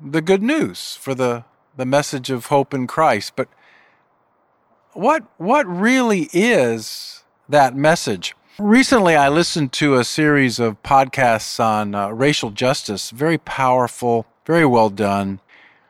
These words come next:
Uh, the, the host and her guests, deep followers of Christ. But they took a, an approach to racial justice in the gospel that was different than what I'd been used to. And I, I, I think, uh,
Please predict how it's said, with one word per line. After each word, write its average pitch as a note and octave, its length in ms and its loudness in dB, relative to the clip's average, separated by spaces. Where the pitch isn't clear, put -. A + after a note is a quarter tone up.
Uh, F#2+ 440 -6
the, F#2+ 180 -8
the A2 160 -6
host D3 420 -2
and A#2 120 -2
her G#2+ 80 -4
guests, B2 440 0
deep C#3+ 340 -2
followers A#2 720 2
of G2 140 -14
Christ. G2+ 680 -8
But E3+ 80 -6
they G#3 100 6
took - 240 0
a, F3 220 2
an E3 100 2
approach A#3 960 0
to D#3+ 120 -4
racial C3+ 400 -2
justice B2 680 -2
in B2+ 80 -4
the A#2 100 -4
gospel B2 560 0
that D3 180 -4
was A#2 300 -8
different E3 400 0
than C3+ 120 2
what C3 140 4
I'd B2+ 160 4
been B2+ 220 0
used C3+ 300 -2
to. G3 240 4
And C3 120 4
I, A#2+ 40 -6
I, D#3+ 360 0
I E3+ 40 2
think, - 400 -2
uh, A#2+ 440 0